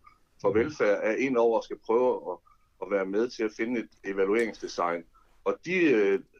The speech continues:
Speaker 1: de påstår, eller deres konklusion er, at man kan ikke på et treårigt forløb måle på det fagfaglige, og, og, og danne konklusioner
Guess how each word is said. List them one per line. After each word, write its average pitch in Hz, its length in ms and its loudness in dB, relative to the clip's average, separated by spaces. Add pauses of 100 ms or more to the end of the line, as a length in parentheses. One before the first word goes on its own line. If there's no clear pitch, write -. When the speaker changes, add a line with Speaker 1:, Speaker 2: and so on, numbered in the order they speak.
(260)
Speaker 1:
de 151 180 -4
påstår, 107 640 0
eller 82 160 -4
deres 127 480 -2 (120)
konklusion 101 500 -2
er, 104 120 2
at 95 180 -2
man 90 220 -2
kan 123 160 -2
ikke 139 380 0
på 95 100 0
et 90 80 -4
treårigt 101 480 2
forløb 101 380 -2 (320)
måle 117 440 2 (260)
på 95 80 -2
det 87 140 -6
fagfaglige, 80 640 -2 (360)
og, - 100 -8 (200)
og, 85 180 -2 (120)
og 101 180 2
danne 95 160 4
konklusioner 95 640 0